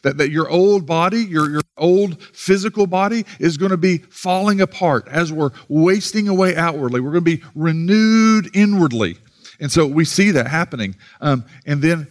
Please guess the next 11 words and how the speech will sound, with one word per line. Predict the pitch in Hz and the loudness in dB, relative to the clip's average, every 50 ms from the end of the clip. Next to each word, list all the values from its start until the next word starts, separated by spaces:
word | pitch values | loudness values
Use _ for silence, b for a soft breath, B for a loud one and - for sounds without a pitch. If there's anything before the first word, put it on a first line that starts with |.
| - - | -8 -2
you're | 156 165 | 2 2
gonna | 196 190 | 2 2
have | 175 190 170 165 | 2 0 0 0
a | |
new | 170 170 190 202 202 185 | 0 2 2 2 2 2
resurrected | 156 170 196 202 185 196 190 185 185 180 - 175 170 | 2 2 2 2 2 2 2 2 2 0 0 -2 -2
body | 147 170 175 170 139 | 0 0 -2 -2 -2
because | 139 - - 170 190 196 202 170 147 | -4 -4 -6 -4 -2 0 0 0 -2
of | 143 123 | -4 -6
Christ's | - - - 170 180 185 175 - - | -8 -8 -6 -4 -4 -4 -4 -4 -6
resurrection. | 143 139 147 165 180 185 165 180 170 160 160 170 180 180 - - 113 | -4 -2 0 0 0 0 0 0 0 0 2 0 0 -2 -2 -6 -6